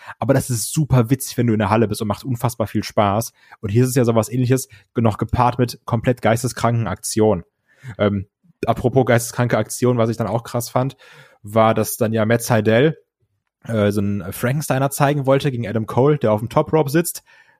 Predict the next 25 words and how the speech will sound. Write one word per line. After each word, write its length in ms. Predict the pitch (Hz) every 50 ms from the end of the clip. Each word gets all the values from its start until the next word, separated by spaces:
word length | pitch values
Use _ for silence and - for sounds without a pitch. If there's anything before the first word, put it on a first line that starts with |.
| _ _ -
was 220 | - 127 127 -
dann 320 | - 143 131 131 139 143 - _ _
gekontert 560 | - 127 - - 160 196 202 - 160 113 107
wird 180 | 101 107 117 117
von 240 | - - 123 113 -
Cole 380 | - - 117 123 143 175 170 - _ _ _ _
und 100 | - 123
nicht 160 | 131 123 -
durch 140 | - 143 127
irgendeine 240 | 131 139 139 139 110
Aktion, 400 | 117 - - - - 143 143 135
sondern 180 | 127 120 117 113
einfach 300 | - 147 143 - 131 -
dadurch, 560 | - 135 143 143 135 127 139 165 165 - _ _ _ _ _ - -
dass 160 | - 120 110
dann 180 | - 135 127 117
beim, 260 | 113 110 107 107 107
beim 160 | 104 107 107
Schwung 380 | 104 - - 123 147 190 214 147
holen 320 | 117 110 113 120 143 151 - _ _
für 180 | _ - - 113
einen 80 | 110
Frankensteiner 720 | 104 - 110 113 117 123 117 - - 120 123 131 147 156 - - - _ - _ _ _ _ _ _ _ _ _ _ _ _ _ _ _ _ _ - -
Cole 360 | - - 139 147 147 131 - _
weggeht 540 | 123 123 - - - 120 95 - - -